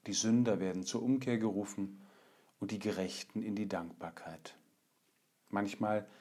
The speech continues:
sind es nur kleine Hinweise, die meinen Gewohnheiten gegenläufig sind und mich innehalten lassen. So heute, wenn von der Einsamkeit, dem Abstieg und dem Anhalten die Rede ist.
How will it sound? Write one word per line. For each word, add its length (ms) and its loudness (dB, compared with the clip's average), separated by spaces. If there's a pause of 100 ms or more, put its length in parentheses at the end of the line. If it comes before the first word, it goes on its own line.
(420)
sind 240 4
es 100 -2
nur 80 4
kleine 320 4
Hinweise, 640 2
die 140 0
meinen 320 2
Gewohnheiten 760 2
gegenläufig 720 2
sind 320 0 (540)
und 120 6
mich 300 4
innehalten 640 2
lassen. 400 -4 (480)
So 220 2
heute, 420 4 (600)
wenn 180 4
von 160 0
der 160 2
Einsamkeit, 920 2
dem 180 0
Abstieg 640 -2 (500)
und 100 -4
dem 160 2
Anhalten 640 -2
die 140 -6
Rede 280 -6
ist. 420 -10